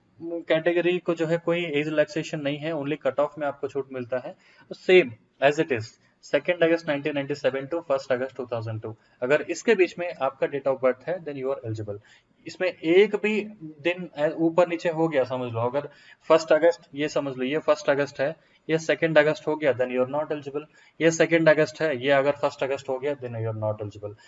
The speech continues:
सेकंड अगस्त के बाद कोई इशू नहीं है। नेक्स्ट, ओबीसी कैटेगरी में आ जाते हैं।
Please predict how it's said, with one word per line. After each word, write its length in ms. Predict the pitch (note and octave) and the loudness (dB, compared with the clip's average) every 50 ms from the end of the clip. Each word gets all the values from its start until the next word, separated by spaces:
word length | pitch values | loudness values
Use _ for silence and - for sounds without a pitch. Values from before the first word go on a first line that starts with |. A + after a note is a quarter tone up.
| _ _ | _ _
सेकंड 340 | _ - G3+ G3+ G#3+ G#3+ G3 | _ -2 -2 0 0 0 0
अगस्त 240 | F3+ E3 D#3+ D#3+ - | 0 0 -2 -6 -6
के 60 | D#3 | -2
बाद 220 | C3+ C#3 D3+ D#3 - | 0 2 2 2 0
कोई 220 | - C#3+ C3+ B2 | -2 -4 -4 -4
इशू 200 | A#2 A2 A2+ A2+ | -6 -8 -10 -10
नहीं 160 | G#2 G2+ G2 - - | -10 -12 -12 -16 -20
है। 100 | G#2+ - _ _ - C#3 | -20 -20 _ _ -6 0
नेक्स्ट, 340 | D3 D#3 D3+ - - - _ _ _ - | 0 0 0 -2 -16 -18 _ _ _ 0
ओबीसी 340 | C#3+ D3+ F3+ F#3 - G#3 G3+ | 2 2 2 2 2 0 2
कैटेगरी 360 | G3 F3 D#3+ D#3+ D#3+ D#3+ D#3+ | 2 2 2 2 0 -2 0
में 100 | D#3 D3+ | 2 2
आ 60 | C#3+ | 2
जाते 260 | B2+ C3+ B2 G#2+ B2 | 4 2 0 2 0
हैं। 160 | A#2+ C3+ E3 | -4 -6 -6